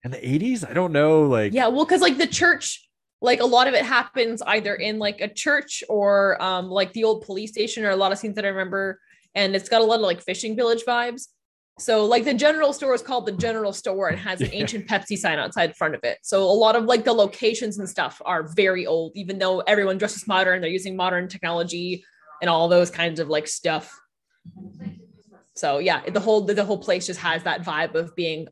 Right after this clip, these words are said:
Speaker 2: out of place and out of decade.
Speaker 1: Yeah, I'm
Speaker 2: Which
Speaker 1: like,
Speaker 2: kind of
Speaker 1: and
Speaker 2: add-, adds a
Speaker 1: getting
Speaker 2: lot to the
Speaker 1: smaller
Speaker 2: vibe.
Speaker 1: too. Like, it doesn't seem to be getting better, right? <laughs> Like, like that, that
Speaker 2: Yeah.
Speaker 1: town, not the vibe you get. But so essentially, there's a new priest that comes, uh, to this town to replace their old priest, and,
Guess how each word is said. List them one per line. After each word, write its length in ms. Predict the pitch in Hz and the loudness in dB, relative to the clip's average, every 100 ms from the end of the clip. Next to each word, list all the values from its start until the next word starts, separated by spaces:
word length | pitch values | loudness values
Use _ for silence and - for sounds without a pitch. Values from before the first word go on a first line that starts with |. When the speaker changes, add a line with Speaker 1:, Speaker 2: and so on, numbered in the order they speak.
| - | -2
Speaker 2:
out 160 | 165 156 | 0 0
of 140 | - | -2
place 300 | 170 165 175 | -2 0 -2
and 80 | 160 | -4
out 80 | 143 | -4
of 100 | 147 | -4
decade. 440 | 151 - 180 214 - _ _ _ _ _ _ - _ | -4 0 -2 -2 -14 _ _ _ _ _ _ -20 _
Speaker 1:
Yeah, 340 | 131 147 98 | -2 0 0
I'm 60 | 107 | 0
Speaker 2:
Which 80 | 120 | 2
Speaker 1:
like, 140 | 113 | 2
Speaker 2:
kind 120 | 220 | 4
of 60 | - | 4
Speaker 1:
and 160 | 214 185 | 4 4
Speaker 2:
add-, 0 | |
adds 120 | 208 | 4
a 40 | |
Speaker 1:
getting 140 | 202 185 | 6 4
Speaker 2:
lot 100 | 156 | 2
to 20 | |
the 40 | |
Speaker 1:
smaller 220 | 120 135 107 | 4 2 2
Speaker 2:
vibe. 60 | - | 0
Speaker 1:
too. 220 | 120 104 | -2 -2
Like, 160 | 92 95 | -2 -2
it 40 | |
doesn't 240 | 104 160 143 | -2 -2 -4
seem 180 | 139 | -4
to 60 | 127 | -4
be 100 | 110 | -4
getting 260 | 101 98 82 | -4 -4 -4
better, 320 | 87 90 85 | -4 -2 -4
right? 240 | 92 101 | -4 -2
<laughs> 140 | 123 156 | 0 0
Like, 220 | 135 123 | 0 0
like 140 | 135 120 | -2 -2
that, 120 | 127 | -4
that 140 | 113 | -4
Speaker 2:
Yeah. 120 | 202 202 | -4 -2
Speaker 1:
town, 260 | 107 101 - - - | -4 -6 -10 -18 -2
not 140 | 123 | 0
the 80 | 107 | 2
vibe 220 | 104 98 | 2 2
you 100 | 98 | 0
get. 240 | 90 92 92 | -2 -4 -2
But 200 | 107 110 | -2 0
so 360 | 131 123 113 - - 135 | 4 6 4 0 -4 -2
essentially, 400 | 131 156 185 170 | 0 0 2 2
there's 200 | 143 123 | 2 0
a 40 | |
new 160 | 117 127 | -2 -4
priest 360 | 113 110 - | -4 -6 -6
that 120 | 110 | -10
comes, 560 | 101 104 101 101 95 - | -6 -6 -6 -6 -12 -10
uh, 220 | 110 101 | -6 -6
to 100 | 98 | -6
this 140 | 104 101 | -8 -8
town 280 | 95 90 92 | -6 -6 -6
to 80 | |
replace 400 | 95 87 95 92 | -6 -4 -4 -4
their 420 | - 90 87 92 - _ _ _ | -6 -6 -6 -8 -12 _ _ _
old 220 | 113 110 | 0 0
priest, 480 | 95 95 98 - - _ | 0 -2 -2 -6 -18 _
and, 540 | 107 98 92 92 92 | -8 -6 -6 -6 -8